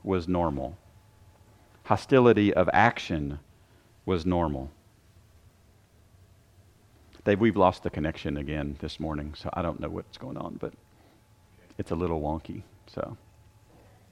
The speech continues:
I'm still recording here, so we'll be able to post this later, but it's, it's kinda broken. Um, so what do you think we ought to do with that?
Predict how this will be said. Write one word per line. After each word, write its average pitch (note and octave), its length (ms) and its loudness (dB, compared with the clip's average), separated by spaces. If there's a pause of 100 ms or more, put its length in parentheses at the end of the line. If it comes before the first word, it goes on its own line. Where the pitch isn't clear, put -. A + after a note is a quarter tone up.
(920)
I'm A#2 180 8
still G#2+ 200 4
recording F2+ 460 2
here, F#2 460 2
so F2 160 -2
we'll E2+ 80 2
be E2+ 80 0
able D2 140 -2
to D2 60 -4
post E2+ 300 -4
this D#2+ 200 -4
later, E2 320 2
but D2 160 0
it's, - 360 -8 (560)
it's - 220 -10 (100)
kinda - 180 -12
broken. - 360 -8 (920)
Um, A2+ 420 10 (1500)
so C#3+ 140 10
what D3 80 12
do D3+ 60 12
you C#3+ 60 12
think C3+ 140 8
we C#3+ 80 12
ought C#3 40 12
to C3+ 60 8
do C#3 120 10
with A#2+ 100 10
that? E2+ 320 6